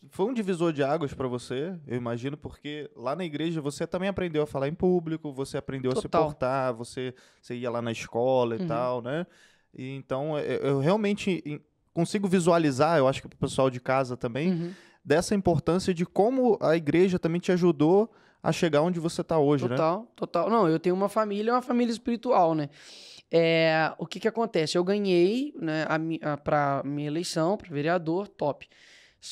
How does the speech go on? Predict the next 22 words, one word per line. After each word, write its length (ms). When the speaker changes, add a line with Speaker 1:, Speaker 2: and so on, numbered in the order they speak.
Speaker 2:
E 100
a 80
minha 220
igreja 340
já 80
tá 140
no 80
mesmo 240
local 460
há 60
dezoito 520
anos. 500
Tipo, 180
meu 100
pai 540
e 80
a 40
igreja 360
nunca 180
atrasou 340
um 120
aluguel. 420